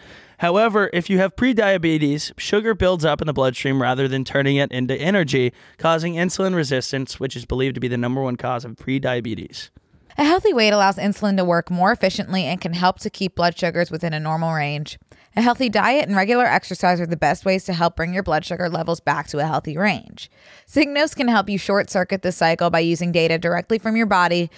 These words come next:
Speaker 2: to design a weight loss plan that's unique to your lifestyle.
Speaker 1: With Signos, you can literally see which foods cause your blood sugar to spike above reasonable levels and get real-time alerts to do a bit of exercise to bring them back down. On average, people make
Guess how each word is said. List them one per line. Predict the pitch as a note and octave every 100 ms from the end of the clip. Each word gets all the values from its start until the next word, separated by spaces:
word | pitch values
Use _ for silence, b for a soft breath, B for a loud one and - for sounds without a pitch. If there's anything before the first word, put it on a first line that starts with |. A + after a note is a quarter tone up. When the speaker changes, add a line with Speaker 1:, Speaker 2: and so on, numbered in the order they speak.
| B
Speaker 2:
to | -
design | G#3 G3 F3+ E3
a |
weight | D#3+ F3
loss | C#3+ E3+
plan | - F3 E3
that's | -
unique | D#3 D3+ -
to | E3+
your | D#3
lifestyle. | G#2 - G#2 G2 D2 - - _ _ _ _ _ -
Speaker 1:
With | E3
Signos, | - A#3+ A#3 A3+
you | A3
can | G3
literally | G3 G3+ F#3+
see | - G3
which | F3+ E3+
foods | - F#3 E3+
cause | - D#3 D3
your | D3+
blood | C#3 D3+
sugar | D3+ E3+
to | D3+
spike | - B2+ C3+
above | B2+ A#2+ A2+
reasonable | B2+ C#3+ D3+ D3+
levels | A2+ A2+ B2 -
and | C#3 D#3 D#3+
get | D3+ C#3
real-time | C3+ C#3+ D3 D3+
alerts | C#3+ B2+ C3 -
to |
do | B2+
a | B2
bit | C#3
of | F3
exercise | F3+ - D#3+ D3+ D3+
to | C#3+
bring | C#3+
them | C3+ A#2+
back | A#2+ -
down. | B2 A2+ G#2+ - b b b -
On | D3
average, | E3+ F#3 G3 E3+
people | F#3+ F#3
make | F#3+ F3+ -